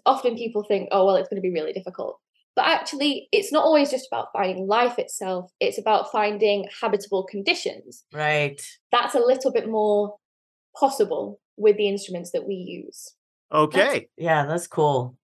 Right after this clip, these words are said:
Speaker 3: So with the instruments that you use, I kind of wondered, why don't all spacecraft include some sort of instrument that is searching for life?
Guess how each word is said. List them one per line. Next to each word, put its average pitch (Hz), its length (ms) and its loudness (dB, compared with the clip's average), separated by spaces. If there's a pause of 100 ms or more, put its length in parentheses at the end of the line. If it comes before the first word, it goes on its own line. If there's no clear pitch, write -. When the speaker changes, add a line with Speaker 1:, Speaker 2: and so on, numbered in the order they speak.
(300)
Speaker 3:
So 220 300 -2
with 202 180 6
the 196 160 2
instruments 214 440 -2
that 208 120 -8
you 180 100 -4
use, 190 440 0 (480)
I 185 80 0
kind 247 260 2
of 254 100 4
wondered, 220 420 4 (520)
why 202 280 4
don't 208 280 2 (140)
all 214 360 4
spacecraft 156 1160 0 (400)
include 220 1040 2
some 311 520 0
sort 254 340 2
of 180 120 0
instrument 226 760 0
that 175 160 2
is 170 240 -2
searching 202 560 -2
for 165 240 0
life? 127 460 -4